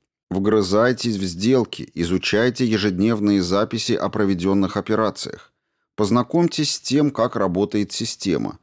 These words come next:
и узнайте, какими глубокими и продолжительными могут быть периоды убытков. Намного проще пережить период восьмимесячных убытков,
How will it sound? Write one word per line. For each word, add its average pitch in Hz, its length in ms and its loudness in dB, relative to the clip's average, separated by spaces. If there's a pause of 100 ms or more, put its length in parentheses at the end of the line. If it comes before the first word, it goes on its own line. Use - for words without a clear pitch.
(300)
и - 60 -2
узнайте, 98 560 2
какими 101 380 0
глубокими 98 640 0
и 82 140 -2
продолжительными 131 960 0
могут 123 380 2
быть 95 280 0
периоды 82 500 0
убытков. - 640 -8 (680)
Намного 156 420 2
проще 147 420 0
пережить 113 540 0
период 117 400 2
восьмимесячных 101 960 0
убытков, 107 560 -4